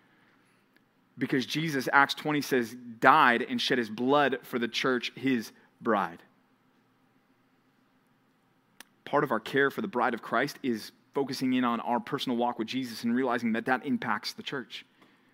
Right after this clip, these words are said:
That has bearing on the community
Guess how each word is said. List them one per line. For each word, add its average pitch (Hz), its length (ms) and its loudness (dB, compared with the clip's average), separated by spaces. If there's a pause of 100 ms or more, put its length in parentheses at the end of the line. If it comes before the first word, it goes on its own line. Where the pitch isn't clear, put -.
(380)
That 143 140 2
has 131 160 0
bearing 143 420 4
on 131 360 2
the 135 200 4
community 135 560 -2